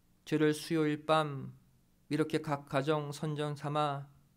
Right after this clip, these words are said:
아버지 하나님께 예배드리게 하여 주시고, 첫사람 아담이 잃어버린 에덴 동산을 회복할 수 있는 길을 열어주심에 감사드립니다. 이 시간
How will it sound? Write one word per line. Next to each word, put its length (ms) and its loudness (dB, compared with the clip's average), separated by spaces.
아버지 420 4
하나님께 600 0
예배드리게 720 0
하여 260 -2
주시고, 580 -10
첫사람 840 2
아담이 500 4
잃어버린 800 -2
에덴 300 2
동산을 640 0
회복할 500 2
수 240 -6
있는 580 0
길을 540 6
열어주심에 960 4
감사드립니다. 1000 -4
이 60 -4
시간 640 4